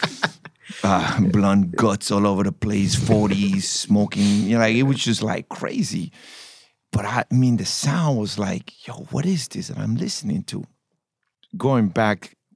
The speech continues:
when I got the phone call to shoot the Wu-Tang Clan, I already did, like, a couple album covers. I already had, um, Return of the Boom Bap with K R S One, and I had R C A as a,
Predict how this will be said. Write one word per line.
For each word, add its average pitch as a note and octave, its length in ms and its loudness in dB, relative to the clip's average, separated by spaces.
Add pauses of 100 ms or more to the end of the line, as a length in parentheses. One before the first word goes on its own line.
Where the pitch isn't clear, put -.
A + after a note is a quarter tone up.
(160)
when G#2 180 4
I C3 120 4
got C3 260 0
the F#2+ 80 -4
phone A2+ 360 0
call - 400 -4 (840)
to F2+ 440 -2
shoot - 480 -2
the F2 100 0
Wu-Tang F#2 800 -2 (100)
Clan, D2+ 320 -4
I G#2+ 100 2
already G2 420 2
did, F2+ 200 -2
like, D2+ 200 -2
a - 40 -12
couple - 320 -6
album A#1+ 320 -2
covers. - 460 -8
I F2+ 60 0
already F2 260 2
had, F2 340 0
um, D2+ 380 0 (920)
Return F#2 340 0
of E2+ 60 4
the F2 60 2
Boom E2+ 240 4
Bap F2+ 200 0
with F#2 140 -4
K F#2+ 100 -2
R D#2+ 120 2
S - 140 -2
One, G#2 560 4
and F2 180 2
I - 100 0
had F#2 360 0
R F#2+ 160 2
C F#2+ 300 0
A F2+ 140 2
as E2 180 -4
a, E2 160 0